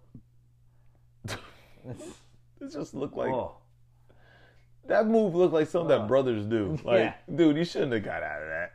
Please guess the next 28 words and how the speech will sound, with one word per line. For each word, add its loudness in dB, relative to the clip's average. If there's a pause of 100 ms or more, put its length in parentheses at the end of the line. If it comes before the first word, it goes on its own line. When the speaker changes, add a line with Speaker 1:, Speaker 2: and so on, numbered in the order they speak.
(120)
Speaker 1:
You -8
should 0
have -6
been -2
able -2
to 0
get -6
out -8
of -16
that. -16 (120)
Speaker 2:
<laughs> -10 (1300)
Nah, -12
that -2
was, -8 (160)
that -8
was -6
a -8
good -10
submission, -6
Speaker 1:
But, -2
Speaker 2:
though, 6
Speaker 1:
dude, 2
Speaker 2:
by 4
Speaker 1:
come -2
Speaker 2:
Jourdain. 4
Speaker 1:
on. -12 (960)
That -2
fight -4